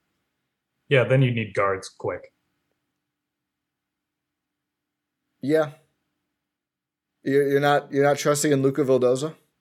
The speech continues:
Speaker 1: I'd love for Luka to take over the league.
Speaker 2: I actually, I am excited to watch him. I hope he plays next regular season.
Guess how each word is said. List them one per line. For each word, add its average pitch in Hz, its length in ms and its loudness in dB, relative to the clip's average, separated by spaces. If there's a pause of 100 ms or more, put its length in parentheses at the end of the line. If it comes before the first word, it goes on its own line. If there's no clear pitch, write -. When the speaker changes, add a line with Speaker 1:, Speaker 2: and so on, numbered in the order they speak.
(1300)
Speaker 1:
I'd 151 180 0
love 147 360 0
for 147 120 2
Luka 120 380 -2
to 110 140 -12
take 110 280 -2
over 104 260 -2
the 101 80 -6
league. 98 320 -6 (1040)
Speaker 2:
I 277 300 2
actually, 165 340 0
I 170 80 2
am 190 100 0
excited 143 340 0
to 127 80 2
watch 120 260 0
him. 107 200 -6
I 120 100 -2
hope 151 160 0
he 156 80 2
plays 123 480 -2
next 110 220 -6
regular 110 320 0
season. 101 480 -6